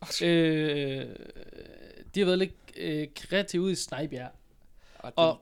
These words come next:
Speaker 1: lyder godt.
Speaker 2: og det, der sker, er... Jeg ved faktisk, det er noget med en kumf-, skumfidus, det er der, en stor skumfidus, hvad det er. Der står sådan en makker og taler. Han står ude i et lille køkken, og det er alt sammen rigtig fint. Jeg er bare lige nødt til at spørge til vedkommendes,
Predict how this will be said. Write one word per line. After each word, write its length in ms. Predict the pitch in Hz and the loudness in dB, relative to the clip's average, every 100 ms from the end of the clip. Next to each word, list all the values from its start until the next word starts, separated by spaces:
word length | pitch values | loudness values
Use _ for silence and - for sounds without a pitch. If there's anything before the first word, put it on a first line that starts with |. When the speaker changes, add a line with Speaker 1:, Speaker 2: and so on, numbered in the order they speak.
| - | -14
Speaker 1:
lyder 220 | 127 120 110 | -12 -10 -10
godt. 240 | 107 107 - - | -12 -14 -16 -4
Speaker 2:
og 140 | 170 175 - - | -2 -2 -10 -2
det, 120 | 214 | 0
der 80 | 220 | 0
sker, 280 | 214 - 214 | -2 2 2
er... 460 | 180 175 180 175 - - _ _ - | 4 2 2 0 -4 -12 _ _ -12
Jeg 100 | 139 | -8
ved 80 | 131 | -8
faktisk, 280 | - 120 - | -8 -6 2
det 40 | |
er 40 | 165 | 6
noget 140 | 170 | 6
med 100 | 165 160 | 4 2
en 80 | 156 | -2
kumf-, 280 | 151 - - | -2 -20 -16
skumfidus, 500 | - 170 170 165 143 | -2 -2 0 -2 -2
det 80 | - | -2
er 60 | |
der, 60 | 151 | -2
en 60 | 147 | -2
stor 140 | 139 | -6
skumfidus, 420 | 123 127 120 120 | -8 -8 -10 -12
hvad 140 | 117 113 | -10 -10
det 100 | 117 | -10
er. 40 | - - - | -14 -12 -2
Der 80 | 202 | 2
står 240 | 233 220 | 4 2
sådan 140 | 190 | 2
en 60 | 165 | 0
makker 320 | 156 175 202 - _ _ _ _ _ _ _ - | 0 0 -2 -6 _ _ _ _ _ _ _ -10
og 240 | 180 170 | -4 -4
taler. 320 | - 165 113 117 _ _ - | 0 -2 -2 -8 _ _ -12
Han 100 | 143 | -4
står 180 | 160 | 0
ude 100 | 143 | 0
i 40 | 131 | -2
et 60 | |
lille 160 | 131 135 | -4 -6
køkken, 380 | 151 190 208 196 _ - | 2 2 2 -8 _ -6
og 200 | 151 143 | -6 0
det 60 | |
er 40 | 160 | 0
alt 100 | 147 | 0
sammen 160 | 160 | -4
rigtig 120 | 156 - | -4 -4
fint. 160 | 170 - - - _ - _ - _ _ - | -6 -6 -20 -20 _ -20 _ -20 _ _ -2
Jeg 100 | 165 | -2
er 40 | |
bare 200 | 160 202 | 2 4
lige 120 | 214 202 | 4 4
nødt 220 | 202 - | 2 0
til 240 | - 202 - _ - _ _ - | -4 -4 -8 _ -20 _ _ -8
at 80 | - | -6
spørge 440 | - - 147 175 190 _ _ - - - | -4 0 2 2 0 _ _ -20 -20 -6
til 240 | - 165 | 2 4
vedkommendes, 760 | 165 180 - 170 151 139 - | 4 2 0 -2 -2 -8 -8